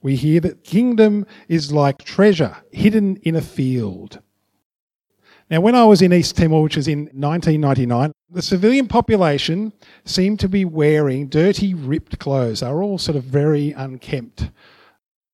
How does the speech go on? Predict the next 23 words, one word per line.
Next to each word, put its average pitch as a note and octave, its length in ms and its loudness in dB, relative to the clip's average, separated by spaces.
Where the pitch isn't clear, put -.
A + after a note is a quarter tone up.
and A#2+ 160 -14
it B2 140 -16
looked C#3 340 -12
quite C#3 180 -8
impoverished. B2 580 -8
This C3+ 160 -8
was C#3+ 320 -6
nineteen D3+ 380 -6
ninety-nine, B2+ 560 -6
so B2+ 320 -4
everything D3 400 -2
had A#2 160 -6
just - 380 -6
kind C3 180 -6
of A#2 60 -10
happened. A#2 400 -10
I C3+ 60 -8
was C#3+ 160 0
a C#3 60 -2
musician D#3 600 -4
in E3 160 -6
the D3 140 -4
army, G#3 400 -4